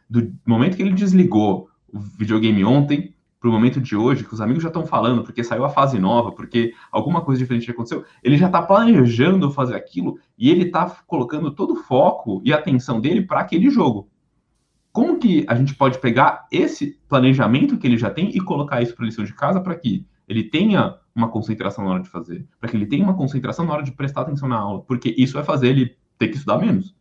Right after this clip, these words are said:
porque se ele estiver concentrado na aula, ele precisa estudar menos depois. Então, a gente precisa analisar leitura, né, anotação,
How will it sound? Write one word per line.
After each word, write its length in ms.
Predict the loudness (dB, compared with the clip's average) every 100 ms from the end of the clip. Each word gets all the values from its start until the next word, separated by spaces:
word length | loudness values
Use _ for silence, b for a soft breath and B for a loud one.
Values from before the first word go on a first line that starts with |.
| _
porque 140 | -14 -10
se 80 |
ele 60 | -10
estiver 160 | -8 -8
concentrado 500 | -4 -4 0 0 0
na 60 |
aula, 420 | 0 0 -2 -6 -12 _ -8
ele 140 | -6
precisa 240 | -6 -10 -6
estudar 140 | -2
menos 180 | -2 -2
depois. 400 | -4 -6 -8 -12 _ _ _ _ _ _ _ _ _ -4
Então, 300 | 0 0 B B
a 80 | -4
gente 160 | -2 0
precisa 240 | -2 -4
analisar 560 | -4 -2 2 0 -2 -12 -6
leitura, 720 | 0 0 0 0 2 0 -2 _ -2
né, 140 | 0
anotação, 800 | 4 2 0 -2 0 2 2